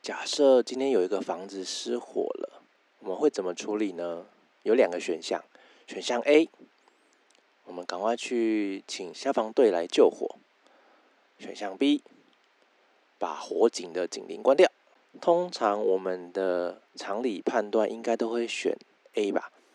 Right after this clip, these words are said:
就是赶快救火啊，赶快停，让它停下来。但是，但是，止痛药相当于我们把火警的警铃关掉。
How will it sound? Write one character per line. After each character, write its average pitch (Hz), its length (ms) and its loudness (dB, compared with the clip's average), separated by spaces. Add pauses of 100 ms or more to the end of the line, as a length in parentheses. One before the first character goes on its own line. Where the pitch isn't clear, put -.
(260)
就 110 120 -6
是 107 220 0
赶 92 160 -4
快 127 200 2
救 131 220 6
火 90 240 2
啊， 92 340 -4 (320)
赶 - 100 -16
快 107 100 -4
停， - 260 -12
让 117 120 0
它 117 80 2
停 87 200 -8
下 98 180 -4
来。 - 220 -10 (520)
但 147 220 0
是， - 340 2 (720)
但 95 180 0
是， - 300 -8 (580)
止 98 220 -8
痛 135 260 -4
药 131 300 0 (280)
相 139 380 -2
当 135 240 2
于 95 140 -2
我 98 120 -2
们 98 160 -4
把 90 300 -2
火 104 300 2
警 95 180 -8
的 82 100 -8
警 - 160 -12
铃 64 160 -12
关 - 180 -2
掉。 - 180 -4